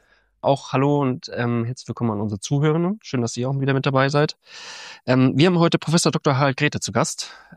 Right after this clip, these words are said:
Du kommst aus Berlin, habe ich gerade schon gesagt. Du bist dort Professor an der Humboldt-Universität und leitest dort das Fachgebiet Agrarentwicklung und Agrarhandel. Zudem bist du seit zweitausendzweiundzwanzig Direktor des damals gegründeten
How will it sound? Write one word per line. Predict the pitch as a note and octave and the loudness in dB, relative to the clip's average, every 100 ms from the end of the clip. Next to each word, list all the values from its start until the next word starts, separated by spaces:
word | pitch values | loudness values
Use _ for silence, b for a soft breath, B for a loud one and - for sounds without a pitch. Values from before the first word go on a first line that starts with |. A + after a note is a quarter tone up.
| - | -8
Du | - | -2
kommst | B2+ | 0
aus | A2+ | 0
Berlin, | - C#3+ A3 | 2 2 2
habe | D#3+ | 0
ich | B2 | 0
gerade | A#2+ | -2
schon | - A2+ | 2 2
gesagt. | A#2+ D#3 - - B B B B | 4 0 -4 -16 B B B B
Du | A#2 | 2
bist | B2+ - | 4 4
dort | B2+ | 0
Professor | - A#2+ C3 B2+ | 0 -4 -2 0
an | A#2 | 0
der | A2+ | 0
Humboldt-Universität | D#3 D#3 - - D#3 D3+ D3 - D#3+ D#3 - - | 2 0 -2 -2 0 0 -2 -2 -2 -2 -6 -2
und | A#2 | 2
leitest | A#2 A#2+ B2 - | 2 0 -4 -2
dort | A#2 | -2
das | A#2+ | -4
Fachgebiet | - B2+ - A#2 A#2 A2+ - - - | -4 -6 -4 -2 -2 -4 -8 -14 -12
Agrarentwicklung | G#2+ A2 A2 G#2+ G2+ A2+ - A#2+ | -6 0 2 2 -2 -4 -2 -2
und | A#2+ A2 - | -2 -4 -4
Agrarhandel. | G#2 - G#2+ G2 B2+ D3+ F#3 - B B B B B | -6 -2 0 2 2 2 0 -6 B B B B B
Zudem | - A#2 | 2 2
bist | B2+ - | 2 2
du | |
seit | B2 A#2 A#2 | 2 2 0
zweitausendzweiundzwanzig | - A#2 A#2 B2 A2+ - A#2 A#2 A#2 A2 A2+ - | 0 -2 0 0 0 2 2 2 0 0 -2 0
Direktor | A2+ A#2 - A2+ | 0 0 2 2
des | A2 G#2 - | 2 -2 -2
damals | A2+ A2 A2 - | 0 2 0 -2
gegründeten | A2+ A2+ A2 G2+ G#2+ G#2 | -4 0 0 2 0 0